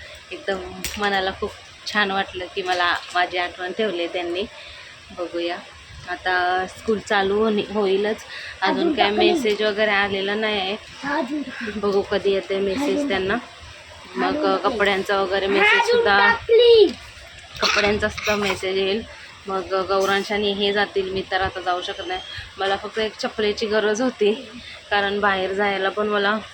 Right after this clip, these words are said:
Speaker 1: म्हणजे असं दुकानात वगैरे जायला सुद्धा चप्पल नाही आणि पटकन डिलिव्हरीला वगैरे, अ, जायला लागलं हॉस्पिटलला तर, अ, आपली पावसाळी चप्पल असलेली बरी.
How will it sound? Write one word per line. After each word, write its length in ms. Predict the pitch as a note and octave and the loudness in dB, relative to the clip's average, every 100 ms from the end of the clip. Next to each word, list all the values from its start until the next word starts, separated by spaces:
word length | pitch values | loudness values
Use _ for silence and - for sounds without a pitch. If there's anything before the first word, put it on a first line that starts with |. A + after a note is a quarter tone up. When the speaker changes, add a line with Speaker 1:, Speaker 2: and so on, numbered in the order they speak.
| - - - - - | -20 -20 -14 -12 -6
Speaker 1:
म्हणजे 180 | G3 F#3 | -4 0
असं 320 | F#3 F#3+ G3 - - - - - - | 0 0 -6 -8 -12 -14 -12 -12 -8
दुकानात 400 | G3+ F#3+ F3+ F#3 | -4 -2 -2 -2
वगैरे 320 | F#3+ F#3+ F#3+ | -2 -2 -2
जायला 320 | F#3 F#3+ F#3 | 0 0 -2
सुद्धा 260 | F#3 G3+ F#3+ | -4 -4 -6
चप्पल 400 | F#3+ F#3+ - F#3 | -6 -10 -6 -6
नाही 380 | F3+ F#3 F#3 F#3+ - - - | -2 -2 -2 -6 -12 -18 -12
आणि 220 | F3 F3+ | -6 -6
पटकन 460 | - F#3+ - F#3+ G3 | -4 -6 -6 -4 -2
डिलिव्हरीला 520 | F#3 F#3 F3 F3+ F#3 | -2 -4 -4 -4 -2
वगैरे, 320 | F3+ F3 F3 F3+ - - - - - | -2 -4 -6 -8 -12 -16 -16 -14 -6
अ, 60 | F3+ F3 F3+ F3+ F#3 - - G3+ | -4 -2 -2 -4 -8 -12 -10 -4
जायला 300 | G3+ F3+ F3+ | 0 0 0
लागलं 400 | F#3 F3+ F#3 F#3 E3+ - - | 0 -2 -2 -4 -6 -14 -12
हॉस्पिटलला 540 | G3 - F3+ F#3 F3+ | -12 -8 -6 -6 -4
तर, 360 | F3 F#3 F#3+ F3+ F#3 - - - - - | -6 -4 -4 -4 -8 -12 -20 -20 -20 -14
अ, 60 | F3 F3 E3+ E3+ D#3+ | -10 -6 -6 -4 -4
आपली 560 | E3 F#3 F3+ F3 F3 E3+ - - - - - | -4 -4 -2 -4 -6 -10 -12 -14 -18 -20 -8
पावसाळी 380 | G3+ F#3+ F#3 F#3+ | -2 -2 0 -4
चप्पल 320 | G3 G3+ G3 | -4 -6 -4
असलेली 380 | G3 - G3 G3 G3+ | -4 -4 -4 -2 -2
बरी. 240 | A3 F#3 | -2 -2